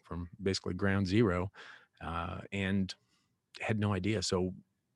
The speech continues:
that's when I actually got the book, was actually act-, after I had done all that.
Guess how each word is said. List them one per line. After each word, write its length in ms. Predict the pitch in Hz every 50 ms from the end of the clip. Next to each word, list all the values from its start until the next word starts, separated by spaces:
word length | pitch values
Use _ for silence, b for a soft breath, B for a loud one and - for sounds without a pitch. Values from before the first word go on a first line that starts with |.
| -
that's 280 | 85 107 117 135 - -
when 140 | 107 95 87
I 160 | 85 98 101
actually 300 | 90 85 - - - -
got 180 | 90 - 85
the 80 | - -
book, 300 | - - 101 123 113 -
was 140 | 82 87 95
actually 420 | 90 90 - - - 95 87 82 - _ _ -
act-, 240 | 107 104 101 - - _ _ _ -
after 300 | - 110 110 - - 107
I 40 | 92
had 140 | 87 85 85
done 180 | - 104 165
all 140 | 175 92 76
that. 240 | - - - -